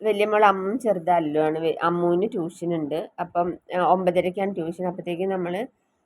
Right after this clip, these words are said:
ചായ കൊടുത്തിട്ട് അമ്മുവിനെ വിടാമല്ലോ എന്ന് വിചാരിച്ചിട്ടാണ്. അപ്പം ഞാൻ വേഗം വേഗം,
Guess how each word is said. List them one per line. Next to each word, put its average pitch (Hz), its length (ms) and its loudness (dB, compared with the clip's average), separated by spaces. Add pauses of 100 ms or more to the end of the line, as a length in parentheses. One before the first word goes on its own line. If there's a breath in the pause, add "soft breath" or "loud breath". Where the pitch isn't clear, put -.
(260)
ചായ 196 260 4
കൊടുത്തിട്ട് 196 640 0 (280)
അമ്മുവിനെ 180 340 2
വിടാമല്ലോ 156 420 4
എന്ന് 151 140 -2
വിചാരിച്ചിട്ടാണ്. 151 520 -4
അപ്പം 156 180 -8
ഞാൻ 160 140 -4
വേഗം 147 280 0
വേഗം, 147 400 -2